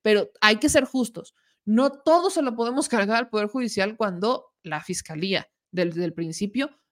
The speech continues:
no les está haciendo bien la chamba para que entonces, sin pretextos, el Poder Judicial pueda hacer lo propio. Ojo, no estoy diciendo que los dos sean blancas palomitas, ni mucho menos,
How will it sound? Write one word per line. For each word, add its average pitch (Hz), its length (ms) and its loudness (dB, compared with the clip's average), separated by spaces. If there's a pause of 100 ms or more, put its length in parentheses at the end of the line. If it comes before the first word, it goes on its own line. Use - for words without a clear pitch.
no 208 560 2
les 311 160 -2
está 214 220 -4
haciendo 185 520 -6
bien 190 220 0
la 262 100 4
chamba 240 380 2
para 170 220 0
que - 260 -10
entonces, 202 680 2 (280)
sin 269 360 -4 (120)
pretextos, 453 840 2
el 233 160 -2
Poder 202 220 -2
Judicial 233 580 -2 (180)
pueda 311 340 8
hacer 190 300 -2
lo 170 160 -8
propio. 156 360 -10 (320)
Ojo, - 440 0 (100)
no 233 340 4
estoy 311 460 2
diciendo 214 560 -4
que 214 100 -6
los 170 280 -6
dos 196 160 -4
sean 190 200 -6
blancas 185 380 -6
palomitas, 185 680 -4
ni 185 120 -4
mucho 165 320 -8
menos, 165 320 -8